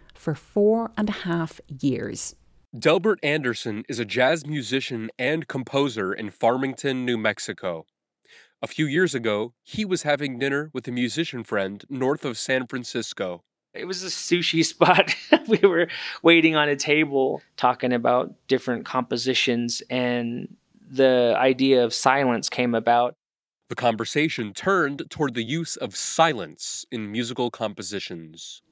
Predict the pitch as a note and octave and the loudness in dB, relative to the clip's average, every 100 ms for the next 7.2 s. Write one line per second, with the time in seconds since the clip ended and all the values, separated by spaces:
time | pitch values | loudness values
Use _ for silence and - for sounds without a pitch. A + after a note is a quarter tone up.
0 | _ F3 F3 G#3 G#3 G#3 - - - F#3 | _ 4 6 6 6 2 -2 -8 -6 -4
1 | F3+ F3 E3+ E3 - - _ - D#3+ D#3 | -2 -2 -2 -4 -8 -14 _ 4 6 8
2 | D3+ - - - D#3 D3+ C#3+ - D3+ D3 | 6 4 -4 4 4 4 0 2 4 4
3 | C#3+ C#3+ C#3 C#3 C3+ - C#3+ - C#3 C3+ | 2 0 0 0 -2 2 2 2 2 4
4 | C3+ - C#3 C3+ C3 B2 - C3 B2+ A#2 | 2 2 -4 -4 -4 0 2 4 2 -2
5 | - C3 B2+ A#2+ - C3 - F#2 C3 - | -2 0 0 0 -4 -6 -4 -2 -2 -6
6 | - C3 - - C#3+ C3+ - _ D3 D3 | -8 -6 -6 -8 -8 -6 -8 _ 2 4
7 | D3 C#3 | 4 2